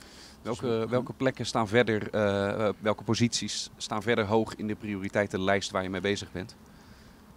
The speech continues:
Speaker 2: Nou, eigenlijk, dat is, eh, rechter centrale verdediger.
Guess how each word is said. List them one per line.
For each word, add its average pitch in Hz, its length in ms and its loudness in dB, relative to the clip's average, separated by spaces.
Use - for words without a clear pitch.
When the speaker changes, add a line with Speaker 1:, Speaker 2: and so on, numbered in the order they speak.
Speaker 2:
Nou, 104 320 4
eigenlijk, 107 380 4
dat - 180 0
is, - 260 -4
eh, 101 180 0
rechter 110 300 0
centrale 104 480 -2
verdediger. 104 440 -4